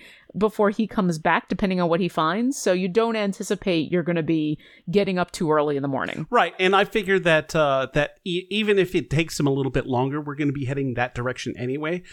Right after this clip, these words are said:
Speaker 2: so we very well might intercept him. But we'll, we'll see what happens. It's like, oh, and by the way, I rolled a twenty-two on my Arcana check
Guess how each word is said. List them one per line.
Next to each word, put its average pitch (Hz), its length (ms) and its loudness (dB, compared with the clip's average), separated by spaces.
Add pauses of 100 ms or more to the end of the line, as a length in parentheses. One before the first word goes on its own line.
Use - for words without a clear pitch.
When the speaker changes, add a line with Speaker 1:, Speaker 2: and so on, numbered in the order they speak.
(140)
Speaker 2:
so - 120 -2
we 147 80 4
very 156 280 4
well 139 160 2
might 127 320 2
intercept 123 520 -2
him. - 220 -8 (280)
But 151 220 0
we'll, 175 220 0
we'll 226 180 2
see 151 200 2
what 127 120 2
happens. 107 360 0
It's 143 160 -4
like, 151 260 2 (560)
oh, 170 200 4
and 160 120 0
by 175 140 4
the 165 80 -2
way, 143 160 2
I - 40 4
rolled 147 240 0
a 131 60 0
twenty-two 143 520 -2
on 120 100 -2
my 113 200 -4
Arcana 110 340 -6
check 107 260 -10